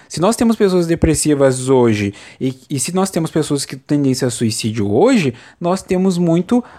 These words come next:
a graça de René Descartes no seu livro sobre meditações da filosofia. Ele gera esse problema,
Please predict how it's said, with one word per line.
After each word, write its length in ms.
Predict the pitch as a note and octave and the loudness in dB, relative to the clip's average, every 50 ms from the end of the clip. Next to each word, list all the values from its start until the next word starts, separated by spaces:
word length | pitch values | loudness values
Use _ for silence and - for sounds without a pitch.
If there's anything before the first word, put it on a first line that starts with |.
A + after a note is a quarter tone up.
| - - | -14 -8
a 180 | - G#3+ F#3+ G3+ | -4 -2 -2 -2
graça 800 | G3 - F3+ F3 F3 F#3+ G3 F#3+ F3 E3+ E3+ F3+ G3 - - A#3 | -4 -6 -14 -6 0 2 4 4 4 4 2 0 -2 0 -2 0
de 320 | A3+ G3+ F3 D#3+ D#3 F3+ F#3+ | 0 -2 -6 -6 -4 -4 -2
René 340 | D#3+ G3 G3 F#3+ F3 E3+ | 0 0 0 2 0 0
Descartes 520 | E3+ F#3+ G#3 G3+ - F#3+ E3+ F3 F3 - - | 2 0 0 0 0 0 0 0 0 -2 -2
no 200 | G3 G3+ G3+ G#3 | 0 0 0 0
seu 260 | G#3 - - G3 G3 | -2 0 0 2 2
livro 320 | G3 F3+ F3 F3 F3+ G3 | 2 2 0 0 0 -2
sobre 240 | G3 - G3 F3+ F3+ | -2 -2 -2 -2 0
meditações 640 | F#3 F#3 F3+ F3+ - G#3 G3+ - - G3 F3+ F3+ F3+ | -2 -2 -2 -2 -4 -4 -4 -2 -2 -2 -2 -2 -2
da 100 | - G#3+ | -2 -4
filosofia. 600 | F#3+ - G3+ G3 G3+ A3 G#3+ - C#4+ D4+ A3 - - _ _ _ _ _ _ _ _ _ _ _ _ _ _ _ _ _ | -2 0 0 0 0 0 -2 0 0 0 0 -2 -8 _ _ _ _ _ _ _ _ _ _ _ _ _ _ _ _ _
Ele 340 | - F3+ A#3 C#4 C#4+ C#4+ C4 | 0 2 4 4 4 4 4
gera 220 | G3+ F#3 F3 E3 D#3+ | 4 4 4 2 2
esse 140 | D#3 F3 | 0 -2
problema, 580 | - - E3 D3 C#3 C3+ C3 A#2+ A2 G#2+ A2 G#2+ | 0 0 0 0 2 0 0 0 0 -4 -6 -10